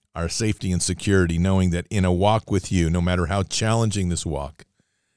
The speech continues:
that ultimately nothing in this world can be used against us, and no weapons can be forged against us that will succeed. Lord, we also know that doesn't mean that this walk will be easy.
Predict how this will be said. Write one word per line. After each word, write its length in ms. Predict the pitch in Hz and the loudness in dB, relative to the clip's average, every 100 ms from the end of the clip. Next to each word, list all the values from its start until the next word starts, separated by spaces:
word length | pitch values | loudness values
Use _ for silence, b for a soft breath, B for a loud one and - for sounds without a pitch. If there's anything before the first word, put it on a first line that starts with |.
| _ _ _ _ _ - | _ _ _ _ _ -6
that 100 | 98 | 0
ultimately 600 | 101 - 87 78 90 85 | 0 0 -2 -2 -2 0
nothing 400 | 98 104 110 101 | 0 0 0 0
in 120 | 98 | 0
this 180 | 87 90 | -2 -2
world 400 | 90 80 78 - _ _ _ _ _ _ | 0 0 -2 -12 _ _ _ _ _ _
can 140 | - 87 | -6 -4
be 80 | |
used 260 | 85 82 - | -2 -4 -6
against 420 | 76 104 113 - | -4 0 0 0
us, 320 | 95 - - - _ _ _ _ _ _ _ _ _ _ _ - | -2 -2 -6 -10 _ _ _ _ _ _ _ _ _ _ _ -4
and 140 | 80 | 0
no 140 | 92 | 2
weapons 420 | 87 95 90 85 - | 2 2 2 0 0
can 160 | 95 | -2
be 120 | 87 | -2
forged 500 | 82 - 85 80 - | -4 -4 -2 0 -2
against 400 | 80 73 82 - | -8 -4 -4 -2
us 120 | 78 - | -4 -6
that 120 | 73 | -6
will 100 | 80 | -4
succeed. 600 | - 76 - 107 87 64 - _ _ _ _ _ _ _ _ _ b b b b b | -4 -4 -4 -2 -2 -4 -14 _ _ _ _ _ _ _ _ _ b b b b b
Lord, 160 | 110 | 4
we 80 | 104 | 6
also 240 | 117 110 113 | 6 6 2
know 100 | 104 | 2
that 160 | 101 | 2
doesn't 300 | 107 110 104 | 4 2 4
mean 160 | 104 98 | 4 4
that 100 | 87 | 4
this 180 | 90 - | 0 2
walk 320 | 95 98 - | 4 2 2
will 80 | 87 | -2
be 260 | 90 82 | -2 -2
easy. 420 | 107 98 67 - | 0 0 -2 -8